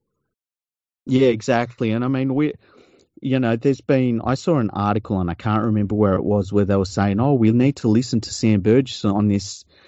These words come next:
you know, in regards to the judiciary." And it's like, you literally wanna listen to a guy who's been,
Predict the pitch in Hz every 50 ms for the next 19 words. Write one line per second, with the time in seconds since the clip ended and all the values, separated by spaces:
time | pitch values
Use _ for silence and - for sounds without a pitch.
0 | - _ _ _ - 110 104 101 107 117 117 110 104 98 92 107 101 107 104 -
1 | - - 101 101 98 92 - 104 104 92 110 110 123 - - 113 98 95 95 98
2 | 95 - - 110 101 98 - - - - - - _ _ _ _ _ - 123 110
3 | 98 - 113 117 120 123 123 131 147 - - - 175 170 156 135 123 127 127 123
4 | 117 110 110 117 113 - - 123 110 - - 117 104 98 92 95 101 98 98 101
5 | 101 92 85 85 90 85 90 107 107 104 98 92 95 - 113 107 104 104 107 98